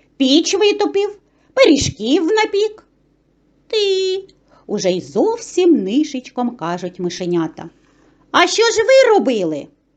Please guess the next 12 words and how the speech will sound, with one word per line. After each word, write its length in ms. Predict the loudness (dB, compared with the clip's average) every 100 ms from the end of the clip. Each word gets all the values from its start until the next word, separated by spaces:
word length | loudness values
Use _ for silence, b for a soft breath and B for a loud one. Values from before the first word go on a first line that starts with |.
| _ _ _ _ _ _
Що 200 | 0 4 6
мали 280 | 6 4 4
казати 480 | 0 0 0 -2 0
мишенята? 640 | 0 0 0 0 0 -12 -20 _ _ _
Стали 540 | -20 -4 0 2 0
вони 300 | 0 2 2
вилазити 580 | 2 4 4 2 0 -2
із-за 380 | -2 -4 -4 -6
столу, 540 | -6 -4 -2 -2 -6 -10 b b
а 200 | -6 -4 -4 _
півник 680 | 2 4 4 2 2 2 0
їх 380 | -8 -6 -8